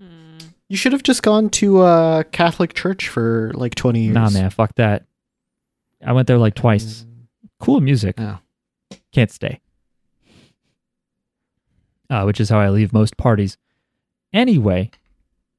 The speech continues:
Speaker 3: folks, if you have thoughts on Horo Musko or wanna find out how to watch it, <laughs> you can, uh, email us. We are jojosbizarrepod at gmail dot com. You can also hit us up on Twitter.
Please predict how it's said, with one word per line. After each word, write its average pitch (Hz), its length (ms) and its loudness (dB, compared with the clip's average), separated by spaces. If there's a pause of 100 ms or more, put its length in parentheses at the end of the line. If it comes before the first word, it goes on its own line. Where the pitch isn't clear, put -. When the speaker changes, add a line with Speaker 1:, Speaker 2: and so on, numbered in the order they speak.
(340)
Speaker 3:
folks, 202 300 0
if 165 140 -4
you 233 140 4
have 185 280 2
thoughts - 480 -2 (160)
on 110 120 -2
Horo 131 400 4
Musko 117 340 -2
or 113 100 4
wanna 160 200 4
find 160 240 2
out 139 140 2
how 127 120 2
to 107 140 0
watch 110 320 -2
it, 117 140 -2 (240)
<laughs> - 180 -20
you 165 260 0
can, 160 200 2
uh, 127 260 2 (600)
email 202 300 4
us. 233 160 -2
We 123 100 0
are 113 80 4
jojosbizarrepod 117 1120 2
at 110 140 -4
gmail 117 380 2
dot 98 260 0
com. 196 420 0
You 147 140 -4
can 120 160 -4
also 117 280 -2
hit 120 160 2
us 117 140 -2
up 117 160 -4
on 101 140 -2
Twitter. 139 460 0